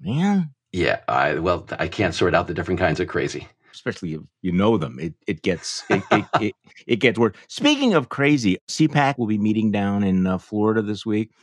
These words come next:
Speaker 1: And of course, look, C pac's got a long history of being the, you know, Star Wars bar scene of the conservative movement. Under the leadership of Matt Schlapp,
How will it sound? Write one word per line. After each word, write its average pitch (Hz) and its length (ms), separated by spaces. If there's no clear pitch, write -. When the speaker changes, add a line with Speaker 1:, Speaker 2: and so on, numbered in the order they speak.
Speaker 1:
And 196 140
of 170 80
course, 135 240
look, 92 200
C - 100
pac's 113 280
got 98 100
a 85 60
long 82 260
history 87 260
of 80 80
being 82 240
the, 78 80
you 80 180
know, 82 260
Star 85 360
Wars 80 240
bar 76 300
scene 80 320
of 80 80
the 80 80
conservative 80 580
movement. 80 340
Under 90 240
the 82 80
leadership 92 440
of 85 120
Matt 82 240
Schlapp, 82 340